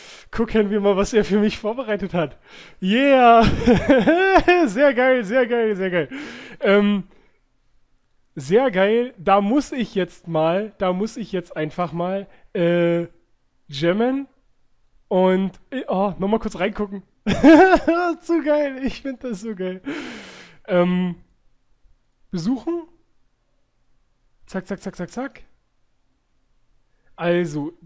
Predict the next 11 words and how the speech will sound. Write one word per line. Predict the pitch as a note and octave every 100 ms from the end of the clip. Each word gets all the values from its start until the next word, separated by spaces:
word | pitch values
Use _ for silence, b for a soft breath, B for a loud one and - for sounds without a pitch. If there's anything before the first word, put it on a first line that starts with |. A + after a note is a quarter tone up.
| _
die | A#3 B3+ C4+ C#4 C4+ B3+ G#3+ G#3
kann | G3 A#3 A#3+
ich, | B3 - - -
d-, | A3
d-, | G3
d-, | F#3+
d-, | F#3 F3
d-, | B3
das | G3+ A#3+
kann | - A#3 A#3+
ich, | A#3 -